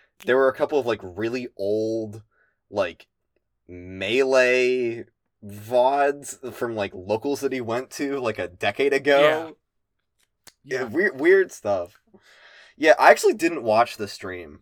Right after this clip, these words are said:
Speaker 1: Um, I caught, like, a bunch of highlights, uh, but I did not watch the whole thing because, like, I was, like, not aware it was happening until it was, like, halfway over.
Speaker 2: Yeah,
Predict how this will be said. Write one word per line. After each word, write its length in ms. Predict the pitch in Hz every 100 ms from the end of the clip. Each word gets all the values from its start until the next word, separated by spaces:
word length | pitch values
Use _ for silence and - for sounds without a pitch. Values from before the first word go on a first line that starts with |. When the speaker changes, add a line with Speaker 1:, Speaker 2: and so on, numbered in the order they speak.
| -
Speaker 1:
Um, 220 | 104 98
I 80 | 98
caught, 320 | - 135 123
like, 160 | 107
a 60 | 104
bunch 180 | 104 104
of 80 | 101
highlights, 560 | 95 92 87 80 -
uh, 80 | 85
but 140 | 90 90
I 60 |
did 120 | 90
not 300 | 92 92 101
watch 220 | 90 92 -
the 60 |
whole 100 | 107
thing 220 | 110 139
because, 340 | 120 107 107 98
like, 320 | 92 87 _ _ _ _ _ _
I 320 | 98 104 101 -
was, 320 | 113 113 104
like, 160 | 117 107
not 240 | 101 98
aware 240 | 101 98 95
it 80 |
was 140 | 87 90
happening 340 | 82 82 87
until 200 | 80 -
it 20 |
was, 120 | 69 85
like, 100 | 85
halfway 340 | 87 - 82
over. 80 | 214
Speaker 2:
Yeah, 420 | 160 151 123 123